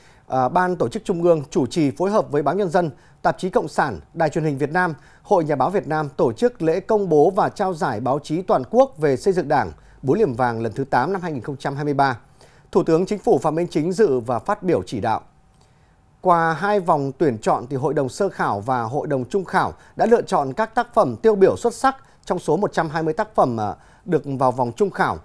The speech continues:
để trao sáu giải A, mười hai giải B, mười tám giải C, ba mươi giải khuyến khích và sáu giải chuyên đề. Giá xăng dầu tăng liên tiếp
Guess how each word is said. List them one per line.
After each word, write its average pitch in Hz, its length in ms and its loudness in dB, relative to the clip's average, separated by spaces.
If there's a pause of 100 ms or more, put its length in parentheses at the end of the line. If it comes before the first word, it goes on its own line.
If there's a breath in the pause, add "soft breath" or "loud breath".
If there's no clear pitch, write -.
(180 soft breath)
để 165 160 2
trao 175 340 -2
sáu 156 300 -2
giải 151 260 0
A, 170 240 -2 (280 soft breath)
mười 165 140 0
hai 196 220 -2
giải 160 180 -2
B, 165 80 2 (420 soft breath)
mười 156 160 2
tám 151 320 -2
giải 196 200 0
C, - 140 -12 (480 soft breath)
ba 170 180 2
mươi 165 220 0
giải 147 200 -2
khuyến 151 200 -6
khích 262 240 -4 (180)
và 120 260 -4
sáu 139 300 -4
giải 190 120 0
chuyên 135 180 -6
đề. 101 180 -4 (4000 soft breath)
Giá 175 240 2
xăng 226 180 -4
dầu 180 320 4
tăng 214 180 0
liên 226 180 0
tiếp 277 200 2